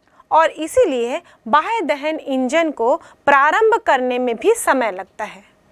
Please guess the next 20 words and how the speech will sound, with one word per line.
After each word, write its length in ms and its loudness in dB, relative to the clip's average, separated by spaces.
और 140 6
इन्हीं 300 6
सभी 300 2
कमियों 440 0
को 280 -2
दूर 360 4
करने 300 -2
के 200 -6
लिए 220 -4
आंतरिक 520 2
दहन 240 -2
इंजन 400 0
का 140 2
निर्माण 460 -2
किया 280 -6
गया। 260 -10
आंतरिक 480 4
दहन 220 0
इंजन 400 -2
में, 360 -4